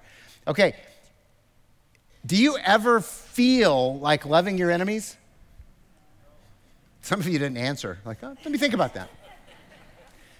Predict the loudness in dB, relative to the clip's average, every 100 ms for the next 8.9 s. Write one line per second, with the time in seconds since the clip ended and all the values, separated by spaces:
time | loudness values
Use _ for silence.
0 | 2 6 6 6 2 4 6 4 4 4
1 | 6 6 4 2 2 0 2 2 2 0
2 | 0 4 6 6 4 4 2 0 2 2
3 | 2 -2 -6 -16 -18 -20 -20 _ _ _
4 | _ -4 0 2 4 2 2 -2 -10 -20
5 | _ -20 -20 -20 -20 -20 -20 _ _ -20
6 | -20 -20 _ -20 -20 -20 -20 -20 -20 _
7 | 0 2 6 6 4 2 2 2 4 4
8 | 4 4 4 4 0 -4 -8 -10